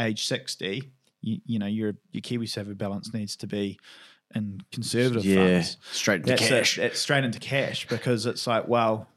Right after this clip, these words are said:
Speaker 1: what's your actual goal? Well, my goal's, I'm probably not gonna touch it till I'm seventy or seventy-five. Well, you could probably definitely be a bit more growth orientated, especially if you're gonna, gonna be working, right?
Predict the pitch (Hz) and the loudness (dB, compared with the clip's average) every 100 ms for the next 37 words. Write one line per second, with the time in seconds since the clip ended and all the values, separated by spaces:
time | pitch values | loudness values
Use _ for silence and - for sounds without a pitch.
0 | _ 127 123 - 127 120 - 107 123 110 | _ -6 -4 0 0 0 -2 0 4 4
1 | 90 - 107 104 104 113 113 110 - - | 2 -4 -6 -4 -2 2 2 0 -6 -8
2 | 139 117 104 95 - 131 120 - 113 101 | -6 -6 -10 -12 -8 -8 -6 -10 -14 -14
3 | - 117 101 95 - 98 - - 95 104 | -12 -10 -10 -10 -10 -12 -14 -12 -8 -8
4 | 139 _ - - _ _ - 107 107 107 | -8 _ -20 -20 _ _ -8 -6 -6 -10
5 | - _ _ _ 120 113 127 131 113 110 | -14 _ _ _ -10 -4 -2 0 0 0
6 | 113 107 98 _ _ _ 127 127 113 107 | 0 -2 -6 _ _ _ -2 0 -2 -2
7 | 104 113 110 104 107 - 92 101 113 123 | -4 -6 -4 -4 -6 -8 -8 -4 -2 -2
8 | 104 98 - 92 - _ - - 151 - | -4 -6 -6 -8 -8 _ -8 0 2 2
9 | 120 107 101 101 107 101 - 104 95 107 | -4 -8 -10 -8 -10 -10 -8 -6 -4 -2
10 | 131 - - - 123 | -2 -4 -8 -6 -4